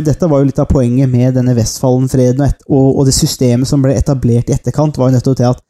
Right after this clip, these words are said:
stater er suverene, det gir en form for forutsigbarhet og sikkerhet. Eh, men,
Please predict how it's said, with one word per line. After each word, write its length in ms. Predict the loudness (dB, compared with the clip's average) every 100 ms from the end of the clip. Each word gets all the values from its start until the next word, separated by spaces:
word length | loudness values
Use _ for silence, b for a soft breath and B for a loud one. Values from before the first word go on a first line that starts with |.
| _ _ -10
stater 480 | -2 0 0 0 0
er 80 | 0
suverene, 480 | 0 2 2 2 2
det 120 | 2
gir 200 | 2 0
en 120 | 0
form 240 | 0 -2 -2
for 200 | -2 -2
forutsigbarhet 1040 | 0 0 0 -2 -2 0 0 2 0 -2
og 120 | -4
sikkerhet. 560 | -4 -4 -2 -2 -4 -10 _ _ _ _
Eh, 340 | -2 0 0 -2 -2
men, 240 | 0 0